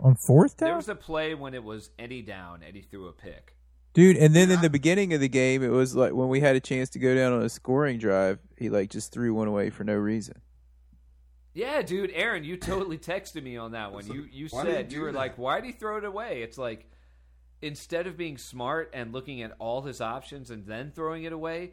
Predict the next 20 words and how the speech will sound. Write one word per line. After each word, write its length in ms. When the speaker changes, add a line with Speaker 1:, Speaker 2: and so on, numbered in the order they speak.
Speaker 2:
he, 100
like, 260
panicked 480
even 280
though 160
he 120
wasn't 440
under 140
pressure. 540
The 80
running 380
back 280
picked 460
up 240
the 80
pressure 500
on 160
that 220
play. 380
Speaker 1:
Mm-hmm. 500